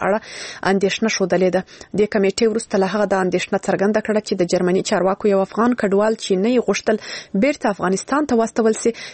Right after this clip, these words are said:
شکنجه کړ. د اروپایي شورا د شکنجې ضد کمیټې پرون په خپل راپور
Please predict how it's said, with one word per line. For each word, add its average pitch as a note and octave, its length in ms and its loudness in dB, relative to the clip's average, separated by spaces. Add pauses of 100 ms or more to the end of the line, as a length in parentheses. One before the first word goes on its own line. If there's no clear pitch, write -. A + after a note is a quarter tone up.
(120)
شکنجه G3 480 0
کړ. F#3 100 0 (260)
د A3 40 2
اروپایي B3 420 2
شورا C4+ 280 0
د B3 160 0
شکنجې G#3 420 0
ضد A#3+ 200 0
کمیټې F#3+ 360 2
پرون G#3 200 2
په G3+ 100 -4
خپل G#3 220 -2 (120)
راپور A#3 240 0